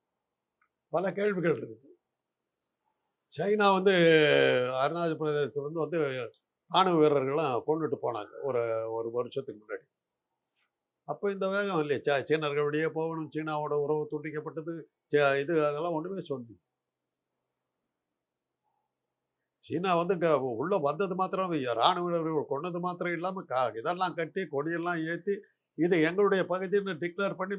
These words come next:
மேப்ல போட்டாங்க. சீனர்கள் வெளியேற வேண்டும், சீனாவோட உறவு துண்டிக்கப்பட்டது ஒண்ணுமே சொல்லி. நீ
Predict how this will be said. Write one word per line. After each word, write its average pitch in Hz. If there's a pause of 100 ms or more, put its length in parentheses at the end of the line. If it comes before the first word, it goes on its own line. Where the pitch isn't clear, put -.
மேப்ல 196
போட்டாங்க. 113 (2000)
சீனர்கள் 214
வெளியேற 214
வேண்டும், 196
சீனாவோட 208 (100)
உறவு 196
துண்டிக்கப்பட்டது 190
ஒண்ணுமே 175
சொல்லி. 147 (3500)
நீ 135